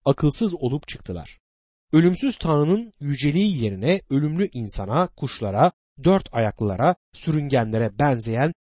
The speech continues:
putları yeğlediler." diyor. Burada bu konuyu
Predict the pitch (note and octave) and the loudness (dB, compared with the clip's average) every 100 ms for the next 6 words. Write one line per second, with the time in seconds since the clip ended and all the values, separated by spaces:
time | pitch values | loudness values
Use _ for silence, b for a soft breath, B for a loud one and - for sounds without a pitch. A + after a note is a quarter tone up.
0 | _ - F#3+ - G#2 D#3 E3 _ - C3+ | _ -6 -6 -4 0 0 0 _ 0 2
1 | C3 B2 A#2+ C3 G#2+ E2 - C#2+ - _ | 4 2 0 0 0 -6 -18 -20 -20 _
2 | _ _ _ _ _ - A3 C3+ F3 F#3 | _ _ _ _ _ 0 2 4 2 0
3 | - A#2 A2+ F3+ | -6 -4 -2 -4